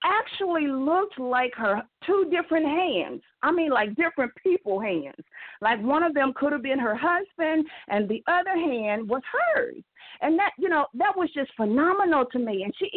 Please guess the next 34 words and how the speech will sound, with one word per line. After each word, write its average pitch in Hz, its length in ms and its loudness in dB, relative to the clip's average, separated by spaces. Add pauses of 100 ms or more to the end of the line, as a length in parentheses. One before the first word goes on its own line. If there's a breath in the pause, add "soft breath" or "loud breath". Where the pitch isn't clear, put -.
even 311 220 0
spoke 294 300 0
the 269 80 -2
word 202 400 0
good 277 320 2
news. 160 680 0 (340 loud breath)
And 240 320 0
truly, 185 440 -4 (1300 loud breath)
this 427 400 0 (260)
is 196 500 2
the 180 240 -2
good 370 240 2
news 294 460 0
of 185 140 0
the 202 80 2
glorious 294 720 2 (200)
gospel. 311 760 -2 (260 loud breath)
Now, 226 180 2
what 226 220 2 (100)
she 320 60 -4
was 480 360 2 (100)
sharing 226 420 0
was 190 240 0
good 254 240 -2
news 269 420 0
of 214 160 0
her 202 160 -4
marriage 269 720 0
and 196 140 0
her 190 140 -4
life 233 420 -2
with 247 140 -2
her 170 180 -6
husband 269 880 0